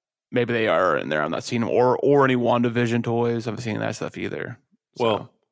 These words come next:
Speaker 2: here's another missed opportunity, and we probably wouldn't have bought it. Speaking of Mandalorian six-inch figures,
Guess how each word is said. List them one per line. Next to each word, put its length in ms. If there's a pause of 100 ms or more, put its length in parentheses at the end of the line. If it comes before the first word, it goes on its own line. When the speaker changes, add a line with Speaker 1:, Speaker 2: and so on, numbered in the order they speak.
(340)
Speaker 2:
here's 340
another 400
missed 440
opportunity, 880
and 300
we 220
probably 580
wouldn't 300
have 160
bought 260
it. 220
Speaking 460
of 160
Mandalorian 880
six-inch 480
figures, 520